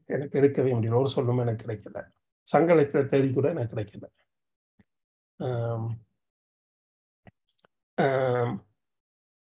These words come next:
இதுல இது மூன்றும் நாங்க நாளானம் பாவிக்கிறது. இது கொஞ்சம் சங்க இலக்கியம் வந்து எடுத்தேன். அது நிறைய எடுக்க கிடைக்கல. இப்ப பாத்தீங்கன்னா, சரியான சொற்பற்றாக்குறை. நான் யோசிச்சேன், இது, ஆ, இப்ப எனக்கு தெரியாது, இப்ப நான் இப்ப நான் பெரிய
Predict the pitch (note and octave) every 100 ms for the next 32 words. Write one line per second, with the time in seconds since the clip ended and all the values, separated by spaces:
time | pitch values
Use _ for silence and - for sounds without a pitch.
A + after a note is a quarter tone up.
0 | _ _ - C3 E3 E3 E3+ D#3 D3 C#3+
1 | C#3 C#3+ - C#3+ B2+ B2+ B2 B2+ B2 C3+
2 | A2 G#2+ - G#2+ G#3 G3 - D3+ D#3 C#3+
3 | B2+ - B2 A#2 A2 - A2+ A2+ A2 D#3
4 | G#3 D3 C3+ C3+ B2+ A2+ A2+ A2+ G#2+ B2
5 | - _ _ _ - F3 F3 F3+ E3+ G3+
6 | G3 G3 A3+ G#3 E3+ - F3 - - -
7 | F#3+ F#3+ E3+ C#3+ F#3 G3 F3 E3 A3+ F3
8 | E3+ E3 C#3+ _ _ _ _ _ - G3
9 | G3 E3 D3+ E3+ F3 F#3+ G3 F#3 D3 D3
10 | C#3+ D3 C3+ C3+ B2+ B2+ - A#2+ A2+ A#2+
11 | G#2+ G2+ - - - - _ _ _ -
12 | C#3 C3 D3+ D3